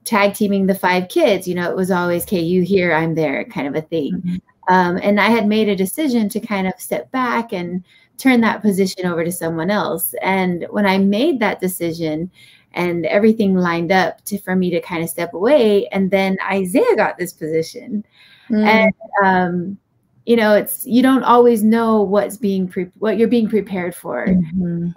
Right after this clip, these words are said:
Speaker 1: And, um, for me, I'm just so excited to be able to support him in this.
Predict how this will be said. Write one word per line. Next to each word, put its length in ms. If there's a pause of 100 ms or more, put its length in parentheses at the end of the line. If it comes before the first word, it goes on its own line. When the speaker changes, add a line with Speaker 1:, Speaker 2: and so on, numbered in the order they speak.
Speaker 1:
And, 440
um, 300
for 180
me, 420
I'm 300
just 440
so 180
excited 500
to 80
be 80
able 180
to 120
support 460
him 140
in 120
this. 320